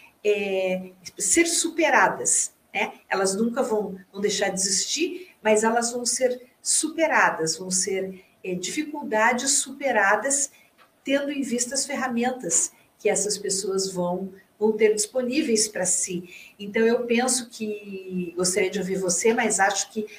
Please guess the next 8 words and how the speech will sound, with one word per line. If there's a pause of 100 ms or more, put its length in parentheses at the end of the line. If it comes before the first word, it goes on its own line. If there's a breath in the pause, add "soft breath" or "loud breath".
(140 loud breath)
a
zid (100)
pensa (300 loud breath)
nessa,
nesse
projeto (160)
em
tornar